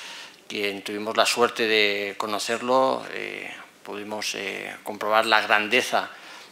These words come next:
de ese gran, eh, intelectual, de ese gran economista, de ese gran, eh, matemático, pero sobre todo de esa gran persona que, eh, irradiaba bondad,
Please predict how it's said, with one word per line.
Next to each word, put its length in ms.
de 240
ese 220
gran, 300
eh, 320
intelectual, 880
de 60
ese 180
gran 200
economista, 680
de 80
ese 260
gran, 320
eh, 380
matemático, 760
pero 120
sobre 180
todo 140
de 100
esa 200
gran 300
persona 560
que, 640
eh, 400
irradiaba 880
bondad, 560